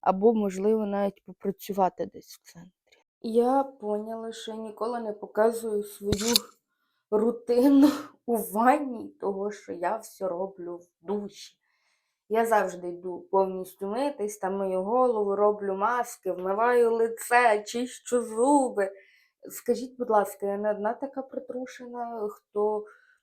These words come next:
типу, все робить безпосередньо в душі. Ну і плюс у мене <laughs> немає раковини у ванні, тому що в нас, е,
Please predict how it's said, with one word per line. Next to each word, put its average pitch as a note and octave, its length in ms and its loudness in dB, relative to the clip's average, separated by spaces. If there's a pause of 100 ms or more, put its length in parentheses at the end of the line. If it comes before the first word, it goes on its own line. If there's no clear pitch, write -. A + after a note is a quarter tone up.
(200)
типу, E3+ 300 -12 (120)
все - 320 -6
робить F#3 340 -4
безпосередньо F3+ 800 -6
в E3+ 140 -18
душі. - 400 -20
Ну C4+ 220 0
і A#3 80 -6
плюс D#4 540 -2 (580)
у G#3+ 60 0
мене C4 580 4
<laughs> A3 120 -6
немає A#3+ 460 0
раковини F3 680 -8 (120)
у E3+ 80 -20
ванні, C4 480 -12 (600)
тому A3 300 -8
що - 260 -8
в G3 80 -4
нас, G3 600 -2
е, F3 300 -4